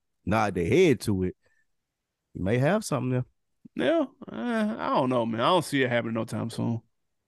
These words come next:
Speaker 1: Hmm. All righty, man. Forbes list came out.
Speaker 2: Yep.
Speaker 1: Not as big a deal in the culture as it usually is,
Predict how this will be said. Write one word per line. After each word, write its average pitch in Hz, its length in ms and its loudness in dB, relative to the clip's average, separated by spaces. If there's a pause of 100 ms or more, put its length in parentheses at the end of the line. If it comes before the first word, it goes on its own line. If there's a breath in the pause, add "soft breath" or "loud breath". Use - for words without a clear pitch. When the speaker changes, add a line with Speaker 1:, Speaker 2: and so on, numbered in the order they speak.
(240)
Speaker 1:
Hmm. 113 180 2 (640 loud breath)
All 131 220 6
righty, 123 420 6
man. 101 540 2 (640)
Forbes 143 280 4
list 113 160 2
came 101 240 0
out. 98 180 0 (520)
Speaker 2:
Yep. 107 240 -4 (160)
Speaker 1:
Not 110 520 2
as 104 260 0
big 123 280 2
a 110 80 2
deal 117 520 2
in 107 180 -2
the 92 120 -4 (100)
culture 127 500 4 (600)
as 110 240 2
it 92 100 -2
usually 117 640 6
is, 101 480 2